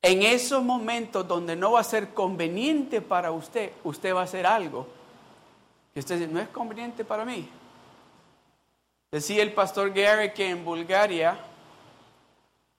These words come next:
el pastor que es el presidente de la denominación cuadrangular en Bulgaria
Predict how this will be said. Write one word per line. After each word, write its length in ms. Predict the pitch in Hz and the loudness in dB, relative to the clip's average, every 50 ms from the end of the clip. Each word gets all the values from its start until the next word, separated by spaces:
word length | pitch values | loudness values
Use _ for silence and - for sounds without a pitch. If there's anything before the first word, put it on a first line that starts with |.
| _ _ _ _ _ _ - | _ _ _ _ _ _ -2
el 160 | 165 160 160 | -2 -2 2
pastor 420 | - 160 156 - - 180 185 190 | 2 0 0 2 -2 -2 -2 -2
que 120 | 180 196 190 | -2 -2 -2
es 120 | 185 - | -2 -2
el 120 | 196 185 | -4 -4
presidente 840 | - - 185 175 165 160 - 165 165 170 185 190 196 190 - 185 175 | -4 -4 -4 -4 -4 -4 -6 -6 -4 -4 -4 -6 -8 -10 -10 -8 -4
de 140 | 170 165 165 | -4 -4 -2
la 260 | 160 151 147 147 151 | 0 0 0 0 -2
denominación 720 | 151 156 151 151 147 151 151 143 143 143 - 185 185 196 196 | -4 -6 -6 -8 -8 -8 -8 -8 -10 -8 -8 -8 -6 -6 -6
cuadrangular 920 | 190 196 175 175 170 165 160 156 151 156 160 165 175 185 185 185 - - - - - - - | -4 -2 -2 -2 -2 -4 -4 -6 -8 -4 2 4 4 4 2 0 -6 -14 -18 -20 -20 -8 -6
en 200 | 165 160 156 156 | -4 -4 -4 -6
Bulgaria 640 | 151 151 151 156 170 185 190 180 156 147 151 160 | -6 -8 -4 0 2 2 2 2 -2 -4 -8 -8